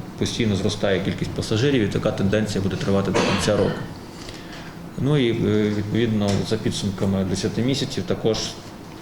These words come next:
практично зберігається тенденція співвідношення платних і пільгових пасажирів.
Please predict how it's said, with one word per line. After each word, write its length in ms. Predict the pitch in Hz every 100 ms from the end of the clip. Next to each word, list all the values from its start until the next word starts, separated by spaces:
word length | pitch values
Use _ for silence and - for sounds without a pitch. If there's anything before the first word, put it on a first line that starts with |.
| - -
практично 460 | - 98 107 - 101
зберігається 500 | - 101 107 104 -
тенденція 500 | - 98 110 120 104
співвідношення 560 | - 92 87 98 - 90
платних 340 | 107 104 107 104
і 20 | 92
пільгових 320 | 98 87 -
пасажирів. 560 | - - - 90 - -